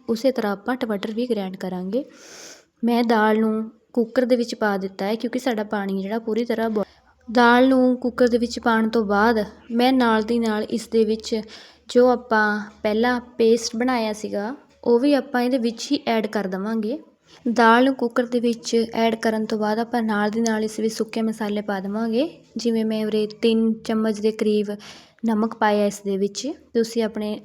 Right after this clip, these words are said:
ਸਵਾਦ according ਪਾ ਲਿਓ, ਪਰ ਛੋਟੇ ਚਮਚੇ ਤਿੰਨ ਤਾਂ ਇਸ ਵਿੱਚ ਪੈ ਹੀ ਜਾਂਦੇ ਨੇ। ਇੱਕ ਚਮਚ ਮੈਂ ਇਸ ਦੇ ਵਿੱਚ ਹਲਦੀ ਦਾ ਐਡ ਕੀਤਾ ਹੈ ਤੇ ਅੱਧਾ ਚਮਚ ਮੈਂ ਇਸ ਦੇ ਵਿੱਚ ਲਾਲ ਮਿਰਚ ਦਾ ਪਾ ਦੂੰਗੀ ਤੇ ਡੇਢ ਚਮਚਾ ਹੀ ਮੈਂ ਇਸ ਦੇ ਵਿੱਚ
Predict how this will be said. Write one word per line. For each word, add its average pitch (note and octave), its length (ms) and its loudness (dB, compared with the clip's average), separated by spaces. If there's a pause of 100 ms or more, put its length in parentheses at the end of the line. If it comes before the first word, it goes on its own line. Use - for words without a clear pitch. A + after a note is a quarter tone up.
(180)
ਸਵਾਦ G#3+ 300 -4
according G#3 400 -4
ਪਾ G3+ 140 -4
ਲਿਓ, G3+ 160 -2
ਪਰ B3 240 -2
ਛੋਟੇ A#3 300 -2
ਚਮਚੇ A#3 360 -2
ਤਿੰਨ G#3+ 300 -4
ਤਾਂ G#3+ 100 -8
ਇਸ G#3 180 -8
ਵਿੱਚ G#3+ 200 -8
ਪੈ G#3 180 -6
ਹੀ G3 140 -4
ਜਾਂਦੇ F#3+ 340 -6
ਨੇ। B3+ 160 -6 (400)
ਇੱਕ C4+ 280 8
ਚਮਚ A#3 460 6
ਮੈਂ A#3 120 2
ਇਸ A3 140 0
ਦੇ G#3+ 160 6
ਵਿੱਚ G#3+ 240 2 (120)
ਹਲਦੀ G#3 400 6
ਦਾ C4 220 8
ਐਡ F#3+ 260 0
ਕੀਤਾ F#3+ 400 0
ਹੈ A#3 160 2 (2000)
ਤੇ B3+ 240 8 (220)
ਅੱਧਾ A3+ 320 0
ਚਮਚ A#3 420 -4 (260)
ਮੈਂ A#3 80 -6
ਇਸ A3+ 180 -8
ਦੇ A3+ 100 0
ਵਿੱਚ A3+ 300 -4
ਲਾਲ G#3+ 360 -2
ਮਿਰਚ A#3 300 -6
ਦਾ G#3+ 120 -6
ਪਾ G3+ 200 -8
ਦੂੰਗੀ G3 400 -10 (480)
ਤੇ C4 160 4
ਡੇਢ A#3 380 6
ਚਮਚਾ A3+ 500 -2
ਹੀ G#3+ 160 -6
ਮੈਂ G#3+ 160 -6
ਇਸ G#3 120 -10
ਦੇ G#3 120 -6
ਵਿੱਚ G3+ 260 -8